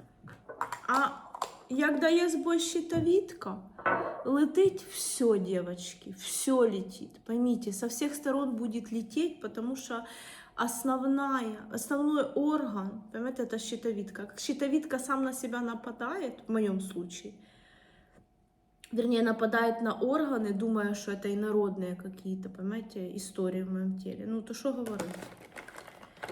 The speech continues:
Не хочу гов-, не хочу вас розстраювати, але просто знайте, що при такій екології, при таких стресах, як у нас, за здоров'ям треба дивитися.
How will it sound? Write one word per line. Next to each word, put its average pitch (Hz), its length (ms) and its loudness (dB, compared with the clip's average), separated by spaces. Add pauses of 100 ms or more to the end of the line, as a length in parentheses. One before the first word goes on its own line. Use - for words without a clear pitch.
(420)
Не 320 80 2
хочу 403 260 4
гов-, 381 280 4
не 359 100 2
хочу 440 300 4
вас 480 240 2
розстраювати, 415 840 4
але 349 200 6
просто 359 440 2
знайте, 240 580 2 (140)
що - 520 0
при 349 220 4
такій 359 440 2
екології, 349 760 4 (140)
при 339 160 4
таких 349 400 2
стресах, 330 680 0
як 294 220 -4
у 302 60 -4
нас, 339 500 -6 (1600)
за 247 200 4
здоров'ям 269 440 4
треба 233 280 2
дивитися. 190 580 0